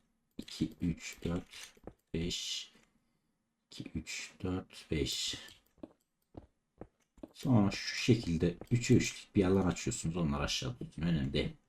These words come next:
Burası tam bir ortalı şekilde yapmış bulunuyoruz. Okey mi? Okey. Tamam. Şimdi artık şuradan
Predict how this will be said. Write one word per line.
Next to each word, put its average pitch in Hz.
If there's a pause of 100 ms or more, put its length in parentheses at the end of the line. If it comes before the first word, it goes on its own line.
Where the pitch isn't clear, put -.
(140)
Burası 131
tam 117
bir 117
ortalı 113
şekilde 82
yapmış -
bulunuyoruz. 69 (140)
Okey 104
mi? 120
Okey. - (1600)
Tamam. 120
Şimdi 139
artık 127 (1200)
şuradan 110